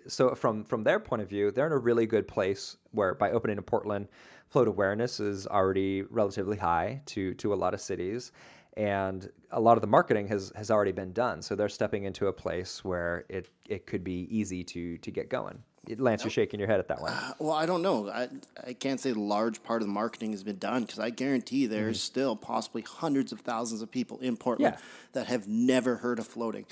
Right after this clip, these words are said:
Speaker 2: And maybe
Speaker 1: Yeah.
Speaker 2: these guys are gonna come in and they're gonna grab that entire market that, you know, the,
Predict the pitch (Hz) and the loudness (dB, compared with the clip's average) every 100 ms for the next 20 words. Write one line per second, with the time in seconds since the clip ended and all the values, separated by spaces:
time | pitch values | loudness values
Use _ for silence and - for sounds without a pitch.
0 | - - - 110 110 165 156 180 165 147 | -16 -16 -6 -2 0 2 2 0 -2 0
1 | 147 147 147 139 123 113 104 117 135 104 | 0 0 0 -2 -2 -4 -4 -4 -4 -2
2 | 107 131 123 101 107 101 113 117 113 120 | -2 2 0 0 -2 0 0 -2 -4 -4
3 | - 113 113 107 123 131 123 107 98 - | -4 -2 -2 0 -2 -2 -2 -2 -4 -6
4 | - - 117 107 104 107 107 | -10 -6 -4 -2 -4 -4 -6